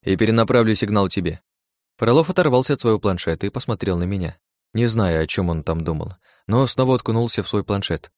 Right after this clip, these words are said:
а мой тренькнул, принимая файлы. Установка связи с общевойсковым каналом много времени не отняла.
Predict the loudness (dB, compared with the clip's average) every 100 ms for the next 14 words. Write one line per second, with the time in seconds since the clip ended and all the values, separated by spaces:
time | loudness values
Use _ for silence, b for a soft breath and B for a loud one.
0 | _ -4 0 0 0 0 0 -2 -8 -4
1 | -2 0 0 0 -4 -4 -12 _ _ _
2 | _ _ _ _ -2 2 2 2 2 0
3 | 2 2 2 0 -2 0 0 0 0 -2
4 | -2 0 0 0 -2 -2 -2 -2 -2 -2
5 | 0 0 -2 -2 -2 -4 -6